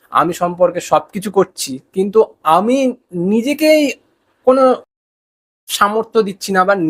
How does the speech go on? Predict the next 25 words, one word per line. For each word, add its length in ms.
নিজেকেই 460
একটা 180
সম্মান 360
দিচ্ছি 320
না 140
বা 60
আমি 160
নিজেকেই 560
গুরুত্ব 380
দিচ্ছি 420
না, 60
শুধু 180
সেই 240
মানুষটা, 340
সেই 200
মানুষটা 280
করে 200
যাচ্ছি, 300
এইভাবে 380
সম্পর্ক 280
চলবে 300
না। 40
এবার 160
তুমি 240
বারবার 600